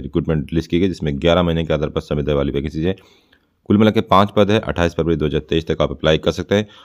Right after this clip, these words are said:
और अधिक जानकारी के लिए आप रुद्रप्रयाग डॉट एन आई सी डॉट इन या फिर रुद्रप्रयाग डॉट जी ओ वी डॉट इन से संपर्क कर सकते हैं।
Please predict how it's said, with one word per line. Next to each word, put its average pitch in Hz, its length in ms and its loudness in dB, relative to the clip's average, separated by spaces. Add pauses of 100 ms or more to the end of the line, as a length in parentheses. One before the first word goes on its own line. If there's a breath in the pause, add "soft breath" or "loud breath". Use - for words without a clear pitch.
(180 loud breath)
और 101 100 8
अधिक 107 180 6
जानकारी 95 320 2
के 92 80 -2
लिए 95 100 2
आप 76 180 0
रुद्रप्रयाग 80 440 0
डॉट 73 140 -2
एन 71 100 -2
आई 78 60 0
सी 78 100 -6
डॉट 73 200 -4
इन 78 140 -2
या 76 160 -2
फिर 76 140 -4
रुद्रप्रयाग 76 420 -2
डॉट 69 260 -2
जी 69 140 -4
ओ 78 40 0
वी 78 100 0
डॉट 71 160 -2
इन 73 100 -2
से 73 100 -8
संपर्क 80 280 -4
कर 87 60 -2
सकते 87 200 -6
हैं। 104 100 -6